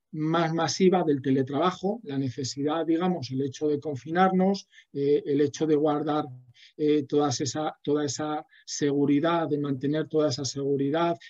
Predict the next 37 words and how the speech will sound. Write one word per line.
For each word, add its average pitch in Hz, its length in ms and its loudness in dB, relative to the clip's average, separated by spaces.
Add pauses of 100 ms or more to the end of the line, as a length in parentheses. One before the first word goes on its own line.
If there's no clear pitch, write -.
evitar 143 440 -2
contagios, 175 720 2 (220)
nos 135 280 0
fuerzan 180 540 2 (240)
a 147 80 -6
ampliar 151 300 2
el 143 120 2
teletrabajo. 123 640 -6
Las 131 240 -10
empresas 160 680 -2 (160)
se 147 220 0
ven 196 240 4
abocadas. 127 840 -4 (260)
Eh, 127 320 -2 (360)
en 143 100 -2
los 131 180 0
últimos 170 340 0
años 170 220 -2
había 147 160 2
un 139 80 -2
debate 190 540 2 (180)
sobre 135 240 0
la 131 100 4
necesidad, 143 680 0
digamos, 147 380 -4
de 147 80 -8
impulsar 135 360 -2
el 127 60 -4
teletrabajo 147 800 -4 (420)
en 151 140 -2
una 175 220 6
lógica 175 460 4
de 156 100 2
buscar 143 380 0
esa 170 180 -2
mayor 151 320 0
conciliación 135 880 2